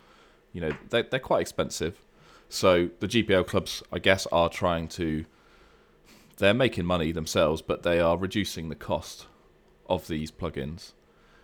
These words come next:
But then there's, and so they're doing it for, they're doing it for, for the benefit of the user, because it's cheaper. And then there's the G P L clubs that are, as you said, the,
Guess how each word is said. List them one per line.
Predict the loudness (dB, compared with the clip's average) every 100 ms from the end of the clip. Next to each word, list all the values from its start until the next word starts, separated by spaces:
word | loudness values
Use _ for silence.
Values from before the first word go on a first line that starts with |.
| -4
But | 2
then | 4 4
there's, | 0 -4 -6
and | -6 -2
so | -2
they're | 0
doing | 0 0 -2
it | -6
for, | -4 -2 -2 -6 _ _ -20 -18 -10
they're | -6
doing | -4 -4
it | -8 _ -20 -20 _ _ -20 _
for, | -10 -4 -4 -2
for | 0
the | 2
benefit | 2 2 0 -4
of | -4
the | -4
user, | -4 -4 -4 -6 -8 _ -20 -18 -18 -16
because | -14 -14
it's | -10
cheaper. | -8 -6 -8 -8 _ _ -20 _ -4
And | 2
then | 4 4
there's | 2
the | -2
G | -4 -4
P | 0
L | 2 2
clubs | 0 -2 -4
that | -4 -2
are, | 0 2 4 4 0 _ -20 -20 -20 _ _ -20 _ _ _ -8
as | -6
you | -6
said, | -2 -2 -2 -14 -10
the, | -10 -10